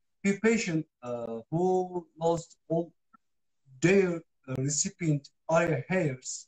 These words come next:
uh, on their early age, uh, but, uh, they sometimes they want, uh, a little bit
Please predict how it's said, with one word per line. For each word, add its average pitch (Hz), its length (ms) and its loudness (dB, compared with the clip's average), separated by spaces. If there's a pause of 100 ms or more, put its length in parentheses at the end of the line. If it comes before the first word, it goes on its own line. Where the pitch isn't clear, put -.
(160)
uh, 113 80 -10 (280)
on 156 240 -2
their 151 320 0 (440)
early 131 440 0
age, - 280 -12 (460)
uh, 131 140 -2
but, 160 260 -2 (320)
uh, 139 220 -4 (500)
they 151 200 -2
sometimes 170 560 -2
they 160 140 0
want, 165 240 0 (360)
uh, 117 420 -8 (540)
a 156 240 2
little 170 320 2
bit 160 300 -6